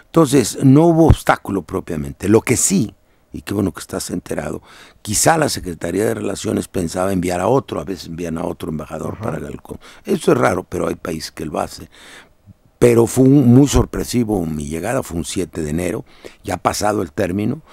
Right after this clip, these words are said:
Speaker 1: porque ese día se necesitaba votar, eh, justamente lo de Afganistán.
Speaker 2: Claro.
Speaker 1: Entonces,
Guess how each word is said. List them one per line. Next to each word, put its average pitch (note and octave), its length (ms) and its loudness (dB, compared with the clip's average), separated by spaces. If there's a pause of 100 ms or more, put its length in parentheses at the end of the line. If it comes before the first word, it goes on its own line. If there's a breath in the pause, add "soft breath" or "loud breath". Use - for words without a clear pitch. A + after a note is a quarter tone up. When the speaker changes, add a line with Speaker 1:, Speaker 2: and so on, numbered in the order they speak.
(220 loud breath)
Speaker 1:
porque A2 300 0
ese A2+ 180 -2
día G2+ 300 0
se - 160 -10
necesitaba E2 500 -6
votar, - 540 -10 (420 soft breath)
eh, C2 80 -14 (140)
justamente F2 600 -8
lo D2+ 140 -10
de D2 80 -10
Afganistán. C#2 640 -12
Speaker 2:
Claro. G#2+ 280 -12
Speaker 1:
Entonces, F2+ 640 -4